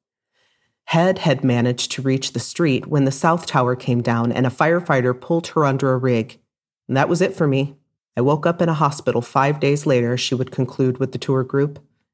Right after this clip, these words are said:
End quote. Heck of a story, right? The New York Daily News went on to recount what Tanya Head told them privately. Quote, "As Tanya crawled through the carnage on the seventy-eighth floor,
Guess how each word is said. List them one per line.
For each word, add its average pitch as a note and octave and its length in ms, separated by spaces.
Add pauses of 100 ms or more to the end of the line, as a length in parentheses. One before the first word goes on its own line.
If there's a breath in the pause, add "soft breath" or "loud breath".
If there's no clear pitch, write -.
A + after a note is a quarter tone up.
(160)
End D#3+ 440
quote. - 540 (800)
Heck F#3 180
of C#3+ 80
a B2 40
story, C#3+ 440
right? C3 420 (920)
The F3+ 100
New C#4+ 200
York F3+ 300
Daily D3+ 320
News B2+ 540
went A#3+ 360
on D3+ 200
to D3 140
recount C3 580
what - 160
Tanya F3 340
Head C#3+ 320
told C#3+ 280
them C3 140
privately. D#3 800 (680)
Quote, - 540 (1120)
"As F3 200
Tanya A#3+ 460
crawled C#3+ 500
through D#3 200
the D3 80
carnage E3 580
on C#3+ 140
the C3+ 80
seventy-eighth D#3 600
floor, C3+ 560